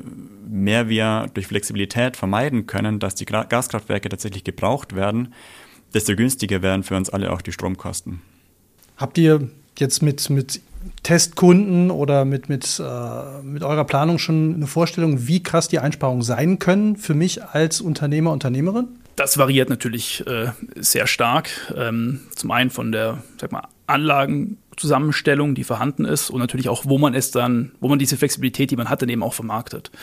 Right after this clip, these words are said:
Speaker 3: Wenn man nun einfach mal auf den Börsenstrompreis schaut, der variiert am Tag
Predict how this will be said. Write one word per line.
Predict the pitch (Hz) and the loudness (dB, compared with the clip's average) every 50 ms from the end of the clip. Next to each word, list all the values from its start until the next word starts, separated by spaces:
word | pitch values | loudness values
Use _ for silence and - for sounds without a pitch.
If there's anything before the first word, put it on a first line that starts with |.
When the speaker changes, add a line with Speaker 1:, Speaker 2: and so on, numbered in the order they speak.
| - - - - - - - - | -12 -10 -10 -8 -10 -10 -10 -4
Speaker 3:
Wenn | - 135 135 | 0 2 4
man | 147 156 | 4 4
nun | 160 165 160 156 151 - - | 4 4 2 2 2 0 0
einfach | - - 151 160 160 | 0 0 2 2 2
mal | 151 147 139 135 | 4 4 4 4
auf | 131 131 - | 2 0 -2
den | - 135 127 120 120 120 120 120 - - - - - - | 0 2 2 2 2 2 0 -2 -6 -12 -20 -20 -12 -4
Börsenstrompreis | - 143 139 139 - 151 - - - 160 160 160 - - 156 156 165 - | 0 2 2 2 2 -2 -2 -2 0 0 0 0 0 0 0 2 2 0
schaut, | - 170 165 180 196 - - - - - - - - - - 240 - - - - - - - | 0 2 2 2 0 -2 -8 -16 -20 -20 -20 -20 -20 -16 -16 -16 -16 -16 -18 -18 -18 -8 -4
der | 143 131 131 | -2 0 2
variiert | 135 139 127 135 135 143 151 156 156 - - - | 2 2 2 2 2 2 2 0 0 -4 -8 -6
am | 127 131 131 | -4 -4 -4
Tag | - - 135 131 143 143 - - | -2 0 2 2 2 0 -2 -8